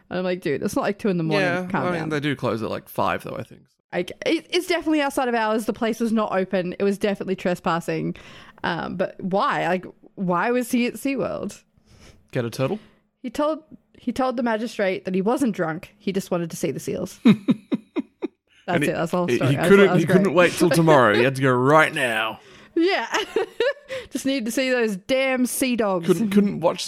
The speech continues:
Speaker 2: YouTube videos of them. Just had to go see 'em.
Speaker 1: No, no, no, no, no. Had to go, had to go to SeaWorld.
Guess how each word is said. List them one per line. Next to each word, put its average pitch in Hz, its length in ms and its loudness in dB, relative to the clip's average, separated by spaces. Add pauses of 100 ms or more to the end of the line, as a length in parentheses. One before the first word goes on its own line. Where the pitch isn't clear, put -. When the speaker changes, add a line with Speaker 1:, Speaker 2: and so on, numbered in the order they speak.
Speaker 2:
YouTube 185 440 -4
videos 190 340 4
of 185 100 0
them. 185 220 -2
Just 135 140 -10
had 139 160 0
to 131 60 -6
go 143 120 0
see - 220 -6
'em. - 240 -8
Speaker 1:
No, 220 200 -2
no, 220 120 -2
no, 214 100 0
no, 202 180 0
no. 196 200 -2 (280)
Had 196 220 -4
to 214 80 -2
go, 202 140 0
had 202 220 -2
to 220 60 -6
go 269 120 2
to 330 40 -2
SeaWorld. 370 600 0